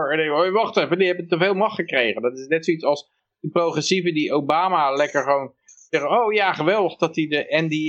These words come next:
A A getekend heeft en de Patriot Act verlengd." En al die toestanden, dat die mensen voor onbepaalde tijd, eh, gevangen mag zetten zonder enige vorm van,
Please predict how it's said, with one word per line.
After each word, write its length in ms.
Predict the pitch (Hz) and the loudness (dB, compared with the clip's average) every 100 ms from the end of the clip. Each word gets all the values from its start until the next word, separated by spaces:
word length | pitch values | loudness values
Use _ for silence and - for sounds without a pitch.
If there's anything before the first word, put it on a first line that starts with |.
| 147 | -2
A 240 | 147 147 | 0 0
A 220 | 143 131 135 | 0 0 -2
getekend 360 | 151 143 131 | 0 0 0
heeft 260 | 135 127 123 | 2 2 0
en 80 | 135 | -2
de 120 | 123 | 0
Patriot 520 | 160 147 - 139 127 107 | 0 -2 0 -2 0 0
Act 140 | 135 - | -2 -2
verlengd." 460 | 143 135 131 120 120 | 0 2 0 0 -2
En 220 | 123 127 | -2 -2
al 180 | - 139 | 0 0
die 260 | 135 127 120 | 0 -2 -2
toestanden, 440 | 156 143 147 123 120 | -4 0 0 2 0
dat 100 | 120 | 0
die 100 | 139 | 0
mensen 520 | 143 131 139 - - | 0 0 -2 -2 -2
voor 120 | - | 0
onbepaalde 520 | 143 135 131 139 131 127 | 0 0 0 0 0 0
tijd, 340 | 143 131 123 | 0 0 0
eh, 120 | 135 | 0
gevangen 360 | 127 123 143 135 | 0 -2 0 0
mag 160 | 123 - | -2 0
zetten 280 | 139 135 | -4 -2
zonder 320 | 120 143 139 123 | -4 -2 0 2
enige 400 | 135 131 120 117 | 2 0 0 -2
vorm 300 | 135 131 123 | 0 0 0
van, 240 | 127 123 | -2 -2